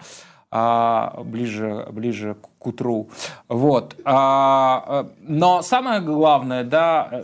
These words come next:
как я понимаю, большинство все-таки пока за этим приходит, это, ну, блин, а, ребят, я,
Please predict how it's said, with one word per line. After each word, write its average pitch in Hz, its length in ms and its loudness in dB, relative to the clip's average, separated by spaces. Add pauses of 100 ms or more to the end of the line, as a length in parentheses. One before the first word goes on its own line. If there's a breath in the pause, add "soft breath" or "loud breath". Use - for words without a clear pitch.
как - 160 -16 (140)
я 143 80 -2
понимаю, 139 260 -2
большинство 147 580 -2
все-таки 104 400 -8
пока 131 480 -2
за 113 140 -6
этим 110 280 -8
приходит, 185 600 -6
это, 139 340 -2 (640 loud breath)
ну, 175 480 0 (520)
блин, 135 520 -2
а, 120 460 -2 (180)
ребят, 147 340 -2
я, 151 260 -2